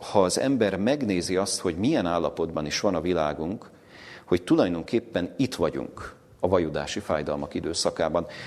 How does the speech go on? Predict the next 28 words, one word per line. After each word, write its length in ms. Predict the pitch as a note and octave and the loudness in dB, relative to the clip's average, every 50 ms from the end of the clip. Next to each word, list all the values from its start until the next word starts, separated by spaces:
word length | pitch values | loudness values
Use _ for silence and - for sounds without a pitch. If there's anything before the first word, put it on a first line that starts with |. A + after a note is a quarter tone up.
| - - - | -14 -16 0
Hadd 180 | - - C3+ D3 | 6 6 8 8
mondjam 300 | D3 A#2+ G#2+ G2+ G#2 G#2 | 8 4 4 4 4 4
egészen 420 | A#2 A#2+ A2 G2 - - G#2 F#2 | 4 4 2 2 2 2 0 0
konkrétan 500 | - - A#2 G#2+ G2 G2 F#2+ F2+ - F#2 | 0 0 0 2 2 2 0 0 0 0
azt, 220 | F#2+ G#2 A2 - - | 0 0 0 -2 -2
hogy 120 | - G2 | -2 0
sokáig 460 | - - - C#3 - - G2+ F#2 E2+ | 0 2 0 0 2 0 0 0 0
ezt 180 | F#2 F2 - - | -2 -2 -2 -2
nem 100 | G2+ F2 | -2 -2
mertük 360 | E2 D2+ C#2+ - - F#2 - | -2 -4 -6 -6 -8 -12 -10
kimondani. 580 | - - E2+ D#2+ D#2 D#2 D#2 - B1+ - - - - - - - - - - - - - - - - | -6 -6 -4 -4 -4 -6 -6 -6 -6 -6 -8 -12 -18 -20 -20 -20 -20 -20 -20 -18 -16 -14 -14 -6 -2
Tehát 180 | - - B2 | 2 4 6
azt 200 | C3+ C#3+ - - | 6 4 4 4
mondtuk, 300 | C3 A2+ G#2+ - B2 A2+ | 0 2 2 2 -2 -2
hogy 320 | - - - A2 G#2 A2 - - | 0 2 4 4 4 4 0 0
ez 160 | - C3 A#2+ | 2 2 4
az 120 | A2+ G2 | 4 2
időszak, 440 | A2 A#2+ G2+ G#2 F#2+ - - F2 - | 2 4 4 2 2 2 0 0 0
ez 140 | F2+ D#2 - | -2 -2 0
előttünk 600 | F2+ F#2 F#2 G2 F2+ - - - G#2+ G#2 G2+ - | 0 0 0 0 -2 -2 -2 0 0 0 2 2
áll, 400 | G#2 G2+ A2+ B2 C3 C3 B2+ - | 2 4 4 4 2 0 -2 -2
ez, 260 | - A#2 A#2 A2 - - | 0 0 0 0 -2 -2
ennek 280 | - A#2+ A#2+ A#2+ G#2+ - | 0 2 2 2 2 0
az 120 | G#2 F#2 | 0 0
időszaknak 580 | A2 A#2 G#2 G2+ F#2 - - F2+ - F#2 E2 - | 0 2 2 2 2 2 0 -2 -2 -2 -4 -4
a 60 | E2+ | -4
küszöbén 540 | - - G2+ - - A2 F#2+ F#2+ G2+ G2+ F#2+ | -2 -2 -2 0 0 0 2 2 0 0 2
vagyunk. 440 | F#2 G2+ G2 G#2 A#2 B2+ C3+ C3 | 2 2 2 2 0 0 -2 -2